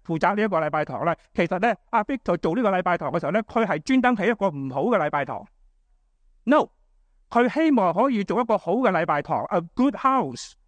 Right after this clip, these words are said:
嚟到去榮耀上帝。呢個係我哋，上帝做我哋人嘅時候呢，都係有一個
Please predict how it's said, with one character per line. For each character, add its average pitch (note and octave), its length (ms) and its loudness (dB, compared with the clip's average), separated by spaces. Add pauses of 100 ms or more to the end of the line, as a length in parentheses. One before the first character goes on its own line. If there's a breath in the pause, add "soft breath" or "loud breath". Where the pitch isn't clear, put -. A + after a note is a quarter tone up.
(380)
嚟 F3+ 160 2
到 G3 160 2
去 E3+ 420 0 (360)
榮 E3 180 0
耀 D#3 100 0
上 A#2+ 220 -6
帝。 G#2+ 80 -8
呢 - 1600 -8
個 C#4 100 4
係 C#4 100 -4
我 C4+ 120 2
哋， G#3+ 260 -4
上 B3 260 0
帝 C4 160 0
做 G#3 140 -2
我 A3+ 180 -2
哋 A3 100 -2
人 F3+ 400 0
嘅 G#3 120 0
時 G3 100 -2
候 D#3+ 140 0
呢， B3+ 120 2
都 E4 140 -2
係 A3 160 2
有 A#3 200 2
一 C#4 60 0
個 A3 120 -2